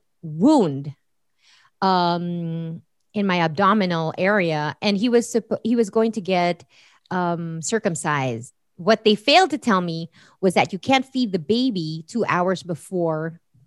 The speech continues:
the operation. Kasi nga, syempre, di ba? Baka mag-choke or mag-vomit. So, I didn't feed him. I should have fed him up to the last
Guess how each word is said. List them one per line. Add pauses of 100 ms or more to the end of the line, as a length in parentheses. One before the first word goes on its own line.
(420)
the
operation.
Kasi
nga,
syempre,
di
ba?
Baka
mag-choke
or
mag-vomit. (560)
So, (1080)
I
didn't
feed
him. (560)
I
should
have
fed
him (460)
up
to
the
last